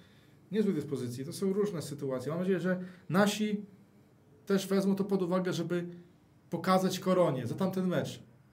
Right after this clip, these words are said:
że wtedy trafili na, na, na słaby dzień Jagiellonii, że to był wyjątkowy kryzys, ale teraz już tego drugiego prezentu nie będzie i ruszamy dziewięćdziesiąt minut walki,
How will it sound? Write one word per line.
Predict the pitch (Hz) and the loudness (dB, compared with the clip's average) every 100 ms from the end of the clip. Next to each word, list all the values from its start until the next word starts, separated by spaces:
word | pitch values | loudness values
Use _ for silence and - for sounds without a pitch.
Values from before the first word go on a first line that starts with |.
| _ | _
że | 120 160 170 170 - - | -2 4 4 4 -4 -14
wtedy | - 196 190 185 180 | 0 4 6 4 0
trafili | 170 165 185 170 | 0 0 0 0
na, | 160 160 160 151 - 147 | 0 -2 -4 -8 -10 -6
na, | 147 147 | -6 -4
na | 139 | -4
słaby | 175 151 139 | -2 -2 -2
dzień | 151 | -2
Jagiellonii, | 143 143 139 151 151 | -2 -2 0 0 -2
że | 139 143 - - | -2 -4 -6 -10
to | - | -6
był | 143 | -4
wyjątkowy | 143 156 151 147 175 160 139 135 - - | 0 2 2 0 0 2 2 0 -6 -12
kryzys, | - 175 170 175 180 - - - - | 0 2 2 2 0 -2 -14 -20 -8
ale | 139 139 | -2 0
teraz | 156 160 151 | 2 2 2
już | 143 | 0
tego | 147 139 131 123 - - | -2 -2 -2 -4 -10 -8
drugiego | 135 139 143 139 | -4 0 2 2
prezentu | 143 127 131 123 | 0 -2 -4 -2
nie | 143 | -2
będzie | 143 156 151 151 | 0 0 0 -2
i | 135 131 | -4 -6
ruszamy | 127 135 139 131 127 - - - | -8 -6 -6 -8 -12 -18 -20 -18
dziewięćdziesiąt | 131 175 160 151 139 143 - | 2 4 4 2 -2 -6 -10
minut | 131 113 | -10 -8
walki, | 123 123 110 127 | -4 -4 -6 -8